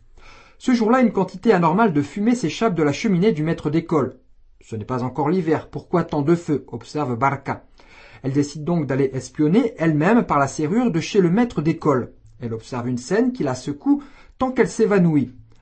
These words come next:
Le maître d'école qui cuisine du porc et précise à ses élèves : «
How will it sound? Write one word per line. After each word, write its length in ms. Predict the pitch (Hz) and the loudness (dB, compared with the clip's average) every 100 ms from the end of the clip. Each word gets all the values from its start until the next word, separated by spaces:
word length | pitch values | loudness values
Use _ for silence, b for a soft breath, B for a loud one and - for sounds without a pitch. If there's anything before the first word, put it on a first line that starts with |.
| - | -10
Le 120 | 113 | -8
maître 240 | 113 - | -6 -8
d'école 340 | 117 117 185 180 | -8 -2 -2 -2
qui 160 | 131 | -4
cuisine 320 | 131 160 190 | -8 -4 -2
du 140 | 131 123 | -2 -2
porc 380 | - 240 - - - | 6 6 6 0 -4
et 80 | |
précise 480 | 160 190 170 202 214 | -2 -2 -2 -2 -2
à 40 | 226 | -2
ses 240 | 196 143 | -2 -2
élèves : « 400 | 123 127 151 170 | 0 0 -2 -6